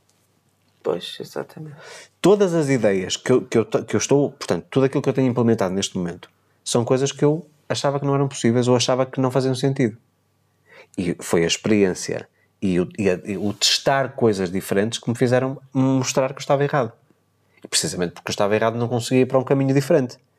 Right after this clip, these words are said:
Speaker 2: certo? Então eu digo assim, "Ok, de repente o meu destino mudou. Eu tenho que me alinhar com esse destino.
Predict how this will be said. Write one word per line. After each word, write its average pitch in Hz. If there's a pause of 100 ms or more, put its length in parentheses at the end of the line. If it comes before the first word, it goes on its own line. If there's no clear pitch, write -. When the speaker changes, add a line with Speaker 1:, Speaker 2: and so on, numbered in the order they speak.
Speaker 2:
certo? - (260)
Então 110
eu 135
digo 120
assim, 101
"Ok, 82 (480)
de 107
repente 143
o 139
meu 135
destino 139
mudou. 85 (1040)
Eu -
tenho 87
que -
me 101
alinhar 110
com 113
esse -
destino. -